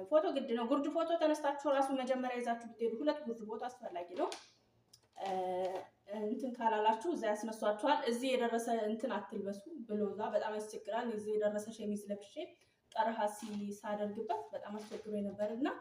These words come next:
ፎቶ እንደምነሳ ሳላስበው ነበር የሄድኩት የሀገሬ ልጆች። እ፣ ይሄን ይመስላል። እም፣ ከአሁን በኋላ ደግሞ ያለውን ነገር እነግራችኋለሁ ማለት ነው። አሁን የቀረኝ እኔ አሻራ ነው። ትኬት ቆርጫለሁ። ትኬት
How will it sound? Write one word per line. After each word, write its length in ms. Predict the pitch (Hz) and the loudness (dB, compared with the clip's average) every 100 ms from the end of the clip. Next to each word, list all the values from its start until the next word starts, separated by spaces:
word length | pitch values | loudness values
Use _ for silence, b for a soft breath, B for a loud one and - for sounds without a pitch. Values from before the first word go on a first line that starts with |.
| B B B | B B B
ፎቶ 180 | 233 254 | -2 0
እንደምነሳ 520 | 254 233 220 208 208 254 | 0 0 0 -2 -4 -6
ሳላስበው 580 | - 196 196 - 180 180 | -4 -2 -2 -4 -4 -2
ነበር 280 | 180 185 185 | -2 -4 -4
የሄድኩት 400 | 208 208 - - | -4 -6 -8 -8
የሀገሬ 300 | 180 180 185 | -6 -4 -6
ልጆች። 340 | 190 302 440 - _ b b b b b | -6 -6 -6 -8 _ b b b b b
እ፣ 80 | 208 208 | -4 -2
ይሄን 300 | 226 277 311 | 0 4 6
ይመስላል። 500 | 311 302 285 220 247 - - - _ - - | 6 4 2 0 0 -2 -8 -20 _ -20 -8
እም፣ 160 | 196 190 | -4 -2
ከአሁን 280 | 196 247 269 | -2 0 4
በኋላ 260 | 269 269 254 | 4 6 4
ደግሞ 180 | 254 254 226 | 4 4 4
ያለውን 460 | 220 220 226 240 | 2 2 2 4
ነገር 280 | 233 240 311 - | 4 4 2 2
እነግራችኋለሁ 800 | 208 208 202 196 208 - 190 190 | 0 0 0 -2 -4 -12 -10 -6
ማለት 280 | 190 180 180 | -6 -6 -8
ነው። 120 | 175 - _ b b _ 202 | -10 -14 _ b b _ -10
አሁን 180 | 214 220 | -8 -6
የቀረኝ 420 | 220 226 214 214 | -6 -4 -2 0
እኔ 140 | 226 359 - | 2 0 0
አሻራ 320 | 190 - 185 - | -6 -6 -6 -4
ነው። 160 | 269 | -2
ትኬት 300 | 269 214 214 - | -2 -4 -8 -6
ቆርጫለሁ። 580 | 190 190 - - 370 - _ _ _ _ _ _ _ - - _ _ _ _ - | -6 -6 -12 -16 -16 -18 _ _ _ _ _ _ _ -20 -20 _ _ _ _ -14
ትኬት 320 | 196 262 | -6 -2